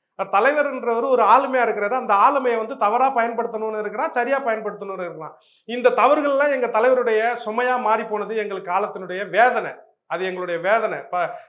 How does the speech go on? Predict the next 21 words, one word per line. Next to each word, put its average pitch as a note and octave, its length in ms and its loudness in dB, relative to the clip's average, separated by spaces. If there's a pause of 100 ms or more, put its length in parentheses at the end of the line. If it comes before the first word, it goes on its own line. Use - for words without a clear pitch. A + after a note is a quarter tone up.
தலைவரை A#3 340 6
பாதுகாக்காம G#3+ 800 0
விட்டது G#3 340 -4
எங்களுடைய G#3 640 -4
குற்ற A#3+ 280 2
உணர்ச்சிக்கு A3 420 -2
நாங்க G3 180 -2
ஆளாக்கப்பட்டிருக்கிறோம். G3 840 -2 (200)
அதனால A3+ 440 4
வந்து G3+ 280 0 (480)
ஒரு F#3 160 -2
கட்சியில G3+ 420 0
இருக்கக்கூடிய G3 560 2
நபர்கள் G#3 340 -2
எல்லாமே G#3 420 -2
ஒரு F#3+ 200 -4
தலைமையின் G3+ 440 -2
கீழ் A3 180 -10
கட்டுப்பட்டவனா F#3+ 640 -6
இருந்துடலாம் F3 540 -8
முடியாது. D#3+ 380 -4